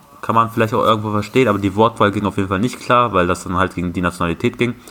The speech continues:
Und ein paar Monate später haben sie, oder davor wahrscheinlich, äh, war ja die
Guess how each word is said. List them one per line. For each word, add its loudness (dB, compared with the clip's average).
Und 2
ein 0
paar 0
Monate -2
später 2
haben 0
sie, 2
oder 0
davor 0
wahrscheinlich, 0
äh, -8
war 0
ja 0
die -4